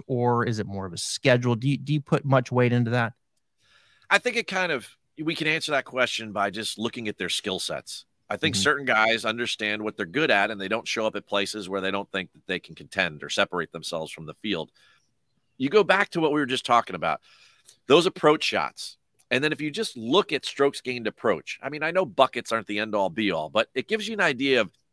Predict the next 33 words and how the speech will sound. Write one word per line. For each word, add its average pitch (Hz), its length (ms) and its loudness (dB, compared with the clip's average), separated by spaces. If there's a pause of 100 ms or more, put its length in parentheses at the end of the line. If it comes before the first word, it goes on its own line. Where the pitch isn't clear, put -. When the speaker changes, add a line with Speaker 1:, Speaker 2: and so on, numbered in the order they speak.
(120)
Speaker 2:
is 87 100 -10
this 104 120 -2
guy 113 180 4
a 113 80 4
good 107 200 -4
scoring 127 420 -2
irons 151 320 -2
player? 165 380 2
Because 147 300 -2 (420)
those 185 180 4
two 220 180 -4
buckets 151 440 2
there, 123 320 6
that 127 160 0
means 165 180 -4
everything 165 400 -2
from 127 160 -2
a 95 60 -2
gap 147 320 4
wedge 160 320 0
to 113 140 -2
an 107 60 -2
eight 107 160 2
iron 73 320 -2 (480)
for, 98 360 -4
you 120 100 -6
know, 90 120 -2
the 87 80 -8
standard 117 400 -4
guy 104 240 2
on 90 160 -6
tour. 87 340 -6 (1300)
Or 185 400 8